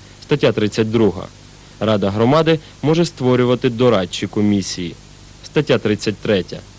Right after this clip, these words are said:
Склад комісії регулюється регламентом Ради громади.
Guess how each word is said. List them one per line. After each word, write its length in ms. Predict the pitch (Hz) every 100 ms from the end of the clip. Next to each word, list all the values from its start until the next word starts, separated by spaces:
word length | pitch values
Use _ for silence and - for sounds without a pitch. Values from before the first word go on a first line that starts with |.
| - - -
Склад 340 | - 117 101
комісії 540 | - 120 156 - 160 151
регулюється 680 | 139 131 127 131 117 135
регламентом 680 | 127 120 110 98 101 98 107
Ради 280 | 101 92 92
громади. 500 | 98 113 120 98 82